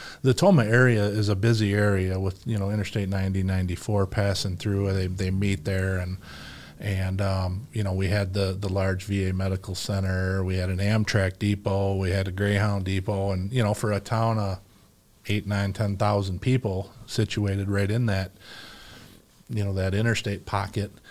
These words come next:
uh, we had a lot of things going on, and, and yeah, to, you know, knowing what was going on and, and,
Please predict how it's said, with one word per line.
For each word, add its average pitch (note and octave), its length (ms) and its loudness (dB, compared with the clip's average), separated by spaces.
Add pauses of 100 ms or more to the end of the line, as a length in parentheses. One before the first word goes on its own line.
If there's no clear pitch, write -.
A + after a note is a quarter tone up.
(400)
uh, G#2 340 0
we A#2+ 140 6
had C#3 100 8
a G#2+ 60 4
lot G#2+ 200 4
of G#2+ 80 0
things A#2 260 -2
going F#2+ 280 -4
on, F2+ 360 -8
and, F#2 260 -8 (100)
and F#2 320 -2 (220)
yeah, A2+ 300 -2 (140)
to, G2+ 280 -2 (1500)
you C3 200 -2
know, G2+ 100 -2
knowing A#2+ 500 8
what A2+ 160 4
was A2 160 0
going G#2+ 320 2
on G#2+ 460 4
and, G2 160 0
and, F#2+ 340 -4